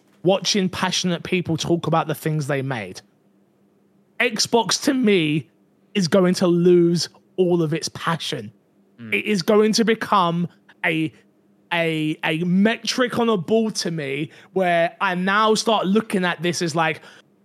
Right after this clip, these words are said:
Speaker 1: "Oh, okay, yeah, well, this is happening because it helps the bottom dollar," and da, da, da. And I know that happens now, but it feels like they're just stripping away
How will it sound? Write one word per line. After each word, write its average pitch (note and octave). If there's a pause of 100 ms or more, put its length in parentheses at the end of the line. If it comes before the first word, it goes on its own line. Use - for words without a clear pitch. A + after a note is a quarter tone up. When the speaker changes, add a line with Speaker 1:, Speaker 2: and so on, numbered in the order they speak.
(760)
Speaker 1:
"Oh, G3
okay, F3+
yeah, E3+
well, E3
this F3+
is -
happening E3
because D#3+
it D3
helps D3+
the -
bottom D3
dollar," D3
and C#3+
da, D#3
da, E3
da. F#3
And A3
I -
know D#4
that C#4
happens B3
now, B3+ (480)
but B3 (160)
it -
feels C#4+
like C4+
they're B3
just G#3
stripping -
away A3